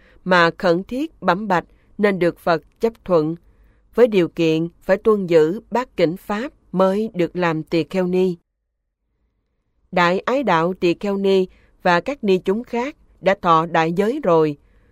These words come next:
có vị chứng quả A-la-hán, nên không muốn lễ bái quý tỳ kheo trẻ tuổi, liền bị Đức Phật quở trách. Ngài chế giới cho quý tỳ kheo ni, kể cả những vị dù đã ngồi hạ trăm tuổi, cũng phải đảnh lễ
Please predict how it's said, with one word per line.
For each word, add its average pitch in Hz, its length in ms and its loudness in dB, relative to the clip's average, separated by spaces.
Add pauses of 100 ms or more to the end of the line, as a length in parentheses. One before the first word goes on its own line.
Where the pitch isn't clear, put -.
(120)
có 233 140 4
vị 170 360 2
chứng 254 280 -4
quả 170 400 0
A-la-hán, 185 640 -4 (460)
nên 180 340 4
không 196 180 -2
muốn 196 240 2
lễ 185 220 2
bái 196 380 -2
quý 226 340 -2
tỳ 175 120 0
kheo 180 240 -2
trẻ 170 280 -2
tuổi, 180 340 -2 (560)
liền 180 220 2
bị 175 260 2
Đức 269 220 -8
Phật 170 280 -4
quở 156 360 0
trách. 294 160 -8 (720)
Ngài 180 240 4
chế 214 200 4
giới 208 460 2
cho 190 100 0
quý 208 360 -2
tỳ 170 140 0
kheo 185 220 -4
ni, 180 300 0 (460)
kể 202 120 -2
cả 196 200 0
những 214 260 -2
vị 170 360 0 (240)
dù 180 180 2
đã 180 120 0
ngồi 180 360 2
hạ 156 280 -4 (120)
trăm 196 220 -4
tuổi, 185 400 -2 (500)
cũng 180 220 2
phải 202 160 2
đảnh 180 240 0
lễ 185 380 0